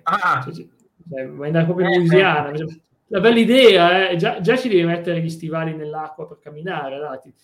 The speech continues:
Speaker 2: ti metti pure, ti metti pure l'acqua sulla testa a sto punto, vai in gi-, vai tutto sott'acqua.
Speaker 1: Eh beh, oh,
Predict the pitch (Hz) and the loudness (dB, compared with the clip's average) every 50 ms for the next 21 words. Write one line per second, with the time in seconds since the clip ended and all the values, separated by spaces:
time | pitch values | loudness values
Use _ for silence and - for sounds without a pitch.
0 | _ _ _ - 175 175 180 175 180 165 - 170 180 185 180 175 175 160 151 151 | _ _ _ -8 -6 -6 -6 -6 -10 -12 -10 -6 -4 -2 -2 -2 -2 -4 -4 -6
1 | 147 147 143 143 143 139 139 151 156 165 165 170 165 165 170 175 170 165 160 151 | -8 -10 -12 -12 -14 -14 -16 -18 -20 -18 -18 -18 -16 -12 -10 -6 -6 -4 -4 -4
2 | 151 147 156 160 165 165 - 156 - - 147 131 - - 180 175 143 120 - - | -6 -6 -8 -8 -10 -10 -12 -16 -20 -20 -20 -18 -12 -10 -10 -10 -10 -14 -18 -20
3 | _ _ _ _ _ _ 139 131 127 127 127 131 131 135 135 135 135 139 - _ | _ _ _ _ _ _ _ -20 -20 _ _ _ -20 -20 -20 _ -20 -20 -20 _
4 | _ - 147 - - _ _ 160 160 233 262 - 135 131 131 131 131 127 117 - | _ -20 -20 -20 -20 _ _ -10 -10 -8 -6 -2 -2 0 0 2 0 0 -2 -4
5 | - | -6